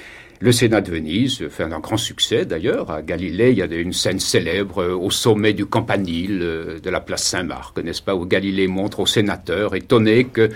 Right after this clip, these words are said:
des bateaux, euh, qui se trouvent très loin en mer, euh, sont aperçus, enfin,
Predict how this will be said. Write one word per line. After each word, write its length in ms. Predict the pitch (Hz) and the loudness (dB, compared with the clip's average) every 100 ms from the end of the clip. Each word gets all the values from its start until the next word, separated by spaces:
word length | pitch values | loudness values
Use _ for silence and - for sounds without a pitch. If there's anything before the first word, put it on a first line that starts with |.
| - - | -4 -8
des 140 | 90 117 | -2 2
bateaux, 580 | 123 117 135 156 160 117 | 2 4 8 10 10 8
euh, 100 | 107 | 6
qui 120 | 107 | 0
se 100 | - | -4
trouvent 200 | 110 - | -6 -4
très 180 | 120 123 | 0 4
loin 200 | 117 107 | 4 4
en 120 | 101 | 2
mer, 480 | 95 101 127 107 95 | 2 2 2 0 0
euh, 40 | |
sont 280 | - 98 92 | 0 -2 -2
aperçus, 680 | 92 95 - - 92 107 - | -4 -4 -4 -6 -6 -8 -10
enfin, 180 | 82 | -12